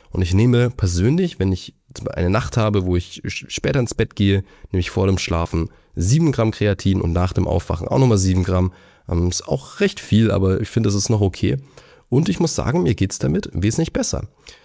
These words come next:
Schöne Kombination ist auch, ähm, mit der Aminosäure Taurin. Auch bei der hat man festgestellt, dass es ähnliche Wirkungen bei Schlafentzug hat wie Kreatin. Die Kombination aus beiden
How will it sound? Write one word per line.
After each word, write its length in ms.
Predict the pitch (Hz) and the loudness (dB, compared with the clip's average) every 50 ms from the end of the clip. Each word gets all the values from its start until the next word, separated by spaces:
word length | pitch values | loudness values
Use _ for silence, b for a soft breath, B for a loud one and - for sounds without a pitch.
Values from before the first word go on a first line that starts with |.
| B B B | B B B
Schöne 320 | - - 107 110 113 107 | -4 0 2 2 2 2
Kombination 640 | - 107 98 98 92 90 87 - - - 135 139 131 | 2 0 0 2 2 0 0 0 0 0 2 2 2
ist 140 | - - - | 0 -2 -2
auch, 280 | - 95 95 - - - 95 | -2 -2 -4 -4 -6 -8 -6
ähm, 220 | 87 90 90 90 - | -4 -4 -4 -4 -2
mit 200 | - 87 90 92 | -2 -2 -2 -2
der 100 | - - | -2 -2
Aminosäure 520 | - 90 95 92 87 90 90 82 82 85 | 0 0 0 0 0 0 0 0 0 -2
Taurin. 560 | - - - 131 151 165 160 156 151 151 160 - b b b b | -4 -2 -2 0 2 2 2 2 2 0 -2 -4 b b b b
Auch 140 | b - 85 | b -8 -4
bei 120 | - 85 87 | -2 -2 0
der 160 | - 104 120 | 0 0 0
hat 100 | 120 - | 0 0
man 100 | 104 95 | -2 -2
festgestellt, 600 | - 104 104 - - 101 - - 98 95 95 95 | 0 -2 -2 -2 -2 -4 -4 -2 -2 -2 0 -2
dass 100 | 87 90 | -2 -2
es 140 | 85 - - | -4 -4 -4
ähnliche 500 | - 92 95 107 113 107 - 104 92 92 | -4 -2 0 0 0 0 0 0 0 2
Wirkungen 360 | 101 101 - - 92 90 90 | 0 0 0 0 0 0 2
bei 80 | 92 | 0
Schlafentzug 640 | 85 - - 101 98 - - 95 - - 101 - - | -2 0 0 -2 -2 0 -2 -2 -2 -2 -4 -2 -2
hat 160 | 92 85 - b b b b | -4 -4 -4 b b b b
wie 80 | b 92 | b -8
Kreatin. 560 | - - - 117 120 110 - - 104 101 104 B B B B B | -8 -4 -2 -2 -2 -2 0 0 0 0 0 B B B B B
Die 60 | - | -6
Kombination 560 | - - 90 92 92 92 87 - - 107 104 | -2 0 0 2 2 2 0 0 0 0 0
aus 100 | 101 - | 0 -2
beiden 380 | - - 82 85 85 87 85 85 | -2 -2 -2 0 0 0 -2 -2